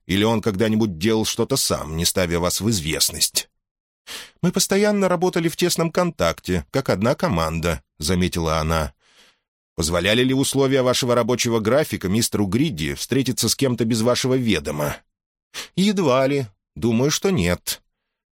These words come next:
Мэг, сидевшая на скамье присяжных, недоумевала, к чему все это. Ей в целом нравилась эта женщина, которая стояла с высоко поднятой головой,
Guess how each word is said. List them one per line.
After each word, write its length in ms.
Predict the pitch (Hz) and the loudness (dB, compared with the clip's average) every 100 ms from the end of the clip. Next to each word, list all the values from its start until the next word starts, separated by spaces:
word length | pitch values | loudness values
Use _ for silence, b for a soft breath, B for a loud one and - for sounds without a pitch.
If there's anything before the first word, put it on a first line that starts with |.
| _ | _
Мэг, 240 | - 175 185 | 0 0 0
сидевшая 480 | - 147 156 - 131 | -2 0 0 0 -2
на 80 | 120 | 0
скамье 320 | - 110 107 | 0 0 0
присяжных, 680 | 90 - 131 139 110 107 - | 0 0 2 0 -2 -6 -4
недоумевала, 720 | 80 87 104 110 101 98 71 | -2 0 2 2 2 0 -2
к 60 | - | -4
чему 300 | - 110 104 | 0 0 0
все 220 | - 73 | -2 -4
это. 400 | 71 67 71 65 - _ _ _ | -4 -6 -6 -6 -10 _ _ _
Ей 180 | - 95 | -2 0
в 100 | 101 | 0
целом 320 | - 113 110 | 0 0 2
нравилась 440 | 113 131 113 82 - | 2 2 0 -2 -4
эта 180 | 80 80 | -4 -2
женщина, 480 | 90 87 - 71 | 0 0 -2 -6
которая 300 | 71 80 82 | -6 -4 -2
стояла 340 | 80 82 85 80 | -2 0 0 0
с 120 | - | -2
высоко 320 | 85 87 92 | -2 -2 -2
поднятой 440 | 80 90 82 82 78 | -2 -2 -2 -2 0
головой, 540 | 85 78 90 143 | 0 0 2 0